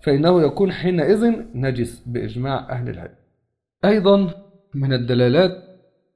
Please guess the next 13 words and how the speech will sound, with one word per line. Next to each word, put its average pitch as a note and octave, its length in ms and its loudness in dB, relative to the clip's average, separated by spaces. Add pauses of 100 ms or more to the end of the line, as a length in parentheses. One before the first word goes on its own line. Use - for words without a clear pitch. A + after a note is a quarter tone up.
(840)
آه، A#2 580 -2 (1700)
من D#3+ 180 4
الدلالات D#3 540 4
على E3 220 4
ذلك G3+ 300 0
أن D#3+ 220 0 (420)
علة G#3 480 2
النجاسة F3 720 0 (560)
الخبث D3 520 4 (340)
اللي A2+ 140 -4
هي C#3+ 80 0
النجاسة، D3+ 540 2 (800)
فمتى F#3+ 580 8